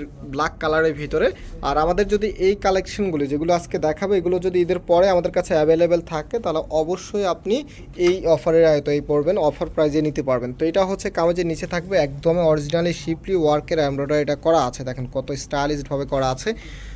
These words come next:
সম্পূর্ণ জামাটার মধ্যেই কিন্তু ডিজিটাল প্রিন্ট করা আছে। ব্যাক পোর্শনটা একটু দেখিয়ে দিচ্ছি। এটা হচ্ছে কামিজের ব্যাক পোর্শনটা। হাতার কাপড়টা এক্সট্রাভাবে পাচ্ছেন, ফুল হাতা থ্রি কোয়ার্টার, যেটা ভালো লাগে সেটাই করতে পারবেন। আর এটা হচ্ছে সালোয়ারের কাপড়টা।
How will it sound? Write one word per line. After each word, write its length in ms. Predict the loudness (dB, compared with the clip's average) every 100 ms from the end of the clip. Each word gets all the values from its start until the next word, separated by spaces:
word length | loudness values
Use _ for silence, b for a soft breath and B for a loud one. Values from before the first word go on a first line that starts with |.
| -12
সম্পূর্ণ 560 | -4 -2 -2 -2 0 0
জামাটার 480 | 2 2 0 0
মধ্যেই 320 | 0 0 0 0
কিন্তু 260 | 0 -2
ডিজিটাল 380 | -2 -2 0 0
প্রিন্ট 300 | 0 -4 -4
করা 260 | -2 0 0
আছে। 240 | -2 -4
ব্যাক 200 | -4 -4 -6
পোর্শনটা 320 | -10 -8 -8
একটু 160 | -6 -6
দেখিয়ে 280 | -6 -6
দিচ্ছি। 340 | -6 -4 -2 -2 B B B B
এটা 260 | -2 2 2
হচ্ছে 320 | 0 -8 -8
কামিজের 380 | -4 -4 -2 -4
ব্যাক 260 | -2 -4 -4
পোর্শনটা। 420 | -12 -10 -4 -4 -4 B B B -6
হাতার 280 | -2 0
কাপড়টা 440 | 0 -2 -2 -2 -2
এক্সট্রাভাবে 380 | -2 -2 -2 0
পাচ্ছেন, 340 | -2 -4 -8
ফুল 160 | -4 -4
হাতা 160 | -2
থ্রি 220 | -6 -8
কোয়ার্টার, 460 | -4 0 0 0 -2
যেটা 220 | -2 -4
ভালো 220 | -2 -2
লাগে 180 | -2 -4
সেটাই 280 | -6 -6 -4
করতে 300 | -4 -4 -2
পারবেন। 320 | -2 0 0
আর 100 | 0
এটা 200 | -2 -4
হচ্ছে 180 | -6 -8
সালোয়ারের 440 | -6 -2 0 0
কাপড়টা। 480 | 0 -2 -2 0 -2